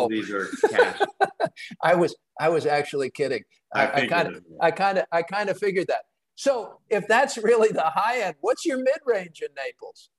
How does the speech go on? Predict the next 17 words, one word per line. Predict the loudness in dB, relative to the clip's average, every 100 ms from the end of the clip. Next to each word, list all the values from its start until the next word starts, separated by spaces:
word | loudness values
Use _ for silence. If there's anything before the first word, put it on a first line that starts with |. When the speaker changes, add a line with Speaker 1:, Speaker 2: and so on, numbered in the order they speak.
| _ _ -20 -20 -6
Speaker 2:
Well, | 2 4 4
so | 4 6 4
downtown | 4 2 2 2 2
Naples | 2 0 -2 -4
is | -4
kind | -4
of | -4 -6
the |
hub | -6 -6 -4
where | -4
people | -4 -4 -4
wanna | -4 -4
be. | -2 -2
The | -4
further | -2 -2 0 0
you | -2
go | -2 -4